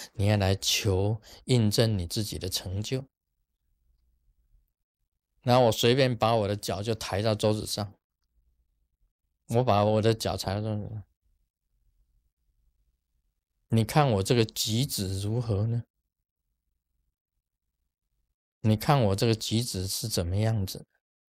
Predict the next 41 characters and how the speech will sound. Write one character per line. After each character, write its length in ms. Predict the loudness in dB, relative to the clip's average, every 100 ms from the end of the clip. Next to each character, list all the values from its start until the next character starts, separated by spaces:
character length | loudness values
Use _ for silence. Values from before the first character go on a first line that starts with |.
| _ _ _ _ _
他 140 | -12 -8
说 140 | -4
：“这 140 | 0 0
是 140 | 0
不 200 | -2 2
礼 280 | 2 2 0
貌 300 | -2 0 0
的。” 160 | -2 -12 _ _ _ _ _ _ _ _ _ _
他 160 | -6
说 160 | 0 0 0 0
：“这 120 | 0
是， 220 | 2 0 0 _ -10
哦， 180 | 0 0 4
这 140 | 4
是 220 | 6 2
很 240 | 2 0 2
不 160 | 2
礼 240 | 4 2 0
貌 240 | 2 2
的 100 | 2
行 400 | 0 0 0 0
为， 180 | 0 -2
把 220 | 0 -2
脚 300 | 0 -2 -2
抬 240 | -2 -2
到 240 | 0 0 0 -6 -18 -16 -18 -6
桌 220 | 2 4
子 60 | 2
上 300 | 0 -2 -6 _ _ _ _
是 140 | -2 -2
不 160 | 2 0
礼 200 | 0 -2
貌 240 | -2 0
的 80 | -2
行 300 | -6 -8 -10
为。” 120 | -12 _ _ _ _ _ _ _ _ _ _ _ _ _ _ _ _ _ _ _ _ _ _ _ _ -2
我 140 | 0
跟 160 | 4 4
他 160 | 4
回 260 | 2 2 2
答， 480 | 0 -4 -4 -8